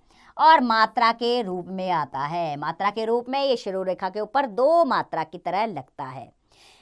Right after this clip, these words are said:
आइए अब समझते हैं चित्रों के द्वारा। तो पहला चित्र है बैट, बैट में ब में आई की मात्रा है। बैल, बैल में भी ब में आई की मात्रा और सैनिक में भी स में आई की मात्रा आती है।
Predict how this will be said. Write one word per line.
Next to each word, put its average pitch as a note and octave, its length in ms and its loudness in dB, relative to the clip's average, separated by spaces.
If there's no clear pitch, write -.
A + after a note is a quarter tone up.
आइए C#4 400 2
अब B3 180 4
समझते A3+ 440 -4
हैं C#4 420 0
चित्रों A3 340 -8
के F#3+ 120 -6
द्वारा। C3+ 320 -10
तो D#3+ 100 -16
पहला A#3+ 300 2
चित्र D4+ 280 -4
है D#4+ 140 8
बैट, F#3 600 2
बैट F3+ 480 0
में C4 300 -2
ब F#3 240 2
में C#4 100 0
आई C#4 140 4
की A#3+ 160 -10
मात्रा D3 360 -8
है। - 180 -20
बैल, G#3 540 6
बैल G#3 400 2
में C#4+ 160 -2
भी D4+ 320 -2
ब F#3+ 320 4
में C4 80 2
आई B3+ 180 2
की B3+ 140 -10
मात्रा C4 380 0
और C4+ 100 4
सैनिक D4 560 -2
में F3+ 280 -6
भी B3+ 320 -8
स C#4 400 6
में A3+ 220 -2
आई C4+ 240 4
की G3 240 -6
मात्रा D#3+ 400 -6
आती F3+ 340 -6
है। B2 160 -18